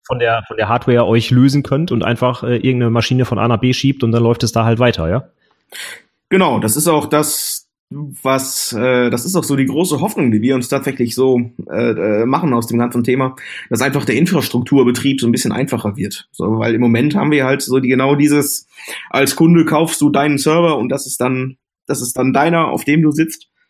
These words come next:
Speaker 2: Ähm, und diese ganze Kon-, diese ganzen Container-Techniken, die machen,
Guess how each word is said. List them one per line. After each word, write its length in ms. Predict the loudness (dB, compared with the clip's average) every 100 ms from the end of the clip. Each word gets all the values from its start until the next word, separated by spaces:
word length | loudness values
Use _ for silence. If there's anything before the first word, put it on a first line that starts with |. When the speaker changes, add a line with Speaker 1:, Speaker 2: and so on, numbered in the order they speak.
| _ _ _ _ _ -2
Speaker 2:
Ähm, 440 | 0 2 0 -4 _ _ _ _ _ _ _ _ _ _ _ -20 _ _ _
und 680 | 0 2 4 2 -4 -8 -8
diese 200 | -4 0
ganze 240 | 0 0 0
Kon-, 260 | 0 -2
diese 160 | -2 -2
ganzen 240 | 0 -2
Container-Techniken, 880 | -2 0 0 0 -2 -4 -4 -2 2
die 100 | 2
machen, 480 | 2 0 -2 -4